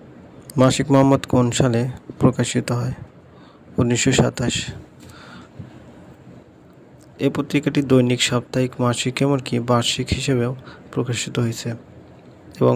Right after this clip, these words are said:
পরে আবার মাসিক রূপে প্রকাশিত হয়ে অবশেষে লুপ্ত হয়েছে। দৈনিক আজাদের প্রতিষ্ঠাতা সম্পাদক মোহাম্মদ আকরাম খাঁর সম্পাদনায়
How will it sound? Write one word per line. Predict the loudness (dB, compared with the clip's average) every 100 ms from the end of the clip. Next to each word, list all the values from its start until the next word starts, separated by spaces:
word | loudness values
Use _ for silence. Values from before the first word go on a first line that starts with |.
| 0
পরে | 0 0 0 -2 -6
আবার | -2 2 4 2 -2
মাসিক | -2 -2 -2 -6 -6
রূপে | -4 -4
প্রকাশিত | -6 -8 -6 -6 -6 -2
হয়ে | -2 -4 -6
অবশেষে | -6 -4 -4 -4 -4
লুপ্ত | -2 -4 -6 -8
হয়েছে। | -6 -6 -8 -12 -14 -20 -20 -20 -20 -20 -20 -20 -20 -20 -6
দৈনিক | 4 6 6 4
আজাদের | 2 2 -2
প্রতিষ্ঠাতা | -2 -4 -4 -4 -2 0
সম্পাদক | 0 -2 -2 -2 -4
মোহাম্মদ | -4 -2 -2 -4 -2
আকরাম | -4 -2 -2 -2
খাঁর | -4 -4 -4
সম্পাদনায় | -4 -4 -4 -4 -4 -4 -6